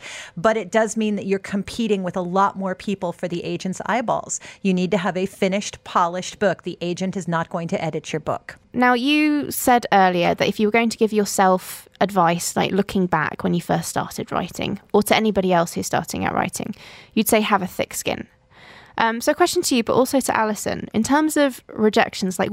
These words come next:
Speaker 2: what is the worst rejection you have ever had?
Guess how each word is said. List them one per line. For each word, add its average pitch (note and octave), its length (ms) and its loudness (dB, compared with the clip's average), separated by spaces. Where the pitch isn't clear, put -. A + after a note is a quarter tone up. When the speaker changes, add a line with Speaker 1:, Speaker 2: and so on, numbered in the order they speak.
Speaker 2:
what C4 100 2
is C#4+ 200 0
the G#3 120 2
worst G#3+ 580 4
rejection G3 760 0
you F#3 120 -4
have F#3 160 -4
ever F3 240 2
had? - 320 -6